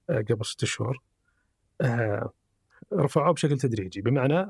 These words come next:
أنه السنة الأولى اليوم فعالة، يعني خلاص اليوم سن التقاعد واحد وستين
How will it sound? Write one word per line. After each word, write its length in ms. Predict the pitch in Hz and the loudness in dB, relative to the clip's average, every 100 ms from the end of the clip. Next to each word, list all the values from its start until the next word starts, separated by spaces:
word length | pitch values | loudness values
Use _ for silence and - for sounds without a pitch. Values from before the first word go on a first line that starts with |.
| - | 0
أنه 120 | 139 | 0
السنة 260 | 135 - 160 | 2 2 2
الأولى 500 | 147 147 123 165 214 - _ _ _ | 4 2 2 0 -2 -10 _ _ _
اليوم 400 | 135 143 123 110 110 - 196 | 2 4 2 0 -4 -6 -6
فعالة، 440 | - 117 - 92 - | -2 -2 0 -4 -2
يعني 140 | 110 107 | -2 0
خلاص 260 | 127 107 | 0 2
اليوم 380 | 120 135 156 143 - _ _ _ _ 233 131 | 2 2 2 -2 -6 _ _ _ _ -2 0
سن 140 | - | 2
التقاعد 300 | 131 - 165 | 2 4 4
واحد 120 | 135 - | 4 0
وستين 360 | - - 135 | -10 -10 -14